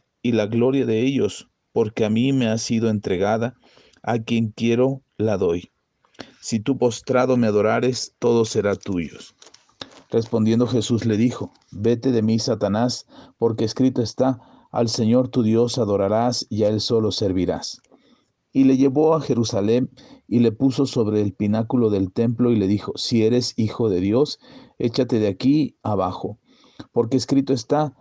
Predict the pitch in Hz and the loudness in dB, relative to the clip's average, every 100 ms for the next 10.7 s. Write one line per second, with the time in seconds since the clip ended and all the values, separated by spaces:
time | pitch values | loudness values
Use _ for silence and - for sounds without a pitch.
0 | _ - 110 110 113 123 127 139 113 107 | _ -8 -6 -4 -2 0 0 0 0 0
1 | 107 104 104 113 113 107 - 110 110 101 | 0 0 0 0 0 -2 0 -2 0 -2
2 | 92 120 131 131 - 110 110 110 101 98 | 0 0 2 0 -2 -4 0 0 0 0
3 | 101 107 131 117 _ _ _ _ - 123 | 0 0 0 -2 _ _ _ _ -2 2
4 | 117 113 135 131 143 135 - 117 113 - | 2 2 0 0 2 0 -2 -2 -4 -2
5 | 104 98 117 127 120 - 117 110 113 123 | -2 0 0 0 -2 -4 -2 0 0 0
6 | 120 113 123 120 113 117 - 107 92 104 | 0 -2 0 0 0 -4 -4 -4 -4 -2
7 | 104 107 - 101 92 98 92 80 85 _ | 0 0 -2 -4 -2 0 0 -2 -8 _
8 | _ _ _ - - - 135 131 139 143 | _ _ _ -20 -20 -4 -2 0 0 0
9 | 165 165 131 135 139 123 110 113 117 107 | 0 0 0 0 0 2 0 0 -2 0
10 | 120 - 120 - - 127 123 | 0 0 -4 -4 -2 -2 -2